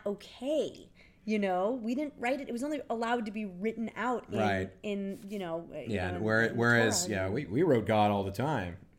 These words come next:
Speaker 1: Yeah.
Speaker 2: You know, 'cause, pff, whatever. <laughs>
Speaker 1: Well,
Speaker 2: Yeah.
Speaker 1: 'cause in your guys' mind, he's already <laughs> returned. For us, we're like, we have to keep the
Speaker 2: Well,
Speaker 1: dash.
Speaker 2: Jesus' last name isn't God, although I always thought it should be, 'cause you should take your, you know, like,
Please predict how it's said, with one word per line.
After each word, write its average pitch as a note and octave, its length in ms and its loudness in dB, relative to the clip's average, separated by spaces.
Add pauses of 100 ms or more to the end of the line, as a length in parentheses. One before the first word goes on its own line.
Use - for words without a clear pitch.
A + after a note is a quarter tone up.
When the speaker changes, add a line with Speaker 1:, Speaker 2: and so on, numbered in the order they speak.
(140)
Speaker 1:
Yeah. E3 200 -2
Speaker 2:
You F#2 60 -4
know, F2+ 60 -4
'cause, F#2 300 -8 (120)
pff, - 260 -14
whatever. A#2 420 -6 (100)
<laughs> - 220 0
Speaker 1:
Well, A3+ 180 12
Speaker 2:
Yeah. A#3 300 10
Speaker 1:
'cause E4 160 6
in D4+ 100 6
your F#4 200 2
guys' C4 380 4
mind, B3 260 0
he's B3 180 -2
already B3+ 460 2
<laughs> - 60 -12
returned. C4 800 -2 (1080)
For - 240 8
us, F4+ 160 12
we're E4 160 6
like, D4 260 6 (220)
we D4 120 8
have D#4+ 220 10
to A4+ 60 -4
keep - 260 2
the C#4+ 80 0 (100)
Speaker 2:
Well, D#4 160 12
Speaker 1:
dash. - 100 10
Speaker 2:
Jesus' C5 460 4
last D#4 320 10
name B3 180 4
isn't F3+ 320 6
God, A#2 440 10
although D#3 240 6
I E3 40 6
always G3 160 4
thought F#3+ 140 4
it C#3+ 80 0
should C#3+ 220 2
be, G#2+ 140 2
'cause A2 220 0
you A#2+ 80 0
should A2 180 -8
take C3 160 0
your, A2 180 -4
you A#2+ 100 0
know, G#2 80 0
like, G2+ 280 0